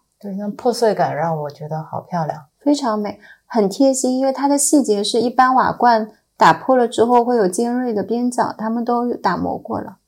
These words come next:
Speaker 1: 嗯。
Speaker 2: 啊，所以我觉得它的一些细节做得非常的好。
Speaker 1: 然后我们出来的时候还看到了一个洗衣房，就是公共洗衣房，
Speaker 2: <laughs> 对。
Speaker 1: 中间是一个打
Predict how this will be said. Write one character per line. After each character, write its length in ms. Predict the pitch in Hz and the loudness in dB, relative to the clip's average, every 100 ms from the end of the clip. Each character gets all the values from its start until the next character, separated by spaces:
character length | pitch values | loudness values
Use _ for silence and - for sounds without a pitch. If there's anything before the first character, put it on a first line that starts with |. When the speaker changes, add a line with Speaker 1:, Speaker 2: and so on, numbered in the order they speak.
| _ | _
Speaker 1:
嗯。 440 | 190 180 165 160 - | -2 0 -2 -6 -12
Speaker 2:
啊， 300 | - 202 202 208 | -4 -4 -4 -4
所 160 | 226 | -2
以 20 | |
我 160 | 226 226 | 0 0
觉 200 | 208 208 | 0 -2
得 120 | 226 | 0
它 320 | 233 254 262 262 - _ _ | -2 -2 -2 -4 -18 _ _
的 100 | 240 | 4
一 140 | 247 | 4
些 200 | 254 269 | 4 4
细 300 | 269 - 440 | 4 4 2
节 220 | 240 202 185 | 2 0 -2
做 140 | 202 | -2
得 100 | 196 | -4
非 180 | 196 196 | -4 -6
常 220 | 190 208 | -6 -8
的 120 | 196 185 | -6 -6
好。 300 | - - _ _ | -8 -12 _ _
Speaker 1:
然 120 | - 160 | -6 2
后 120 | 196 | 2
我 80 | 165 | 2
们 120 | 156 | -2
出 200 | 156 202 | -2 2
来 100 | 202 | 4
的 140 | 190 | 2
时 80 | 185 | 0
候 100 | 175 | 0
还 160 | 190 180 | 0 -4
看 240 | - 202 | -4 0
到 140 | 196 | 2
了 120 | 185 170 | 2 0
一 60 | |
个 100 | 180 | -2
洗 300 | 180 - 160 | -4 -6 -6
衣 100 | 170 | -6
房， 400 | 185 151 139 170 180 | -4 -4 -4 -10 -8
就 100 | 175 | -8
是 160 | 175 | -8
公 260 | 160 208 214 | -4 -2 0
共 200 | 220 202 | -2 -2
洗 200 | - 139 | -6 -12
衣 80 | 147 | -10
房， 160 | 143 131 240 | -8 -4 2
Speaker 2:
<laughs> 200 | 247 220 | 2 2
对。 100 | 233 | -6
Speaker 1:
中 240 | 190 202 | -2 0
间 220 | 208 208 208 | 2 0 -2
是 180 | - | 0
一 80 | 196 | 0
个 360 | 180 185 165 156 | 4 4 4 0
打 260 | 156 151 | -2 0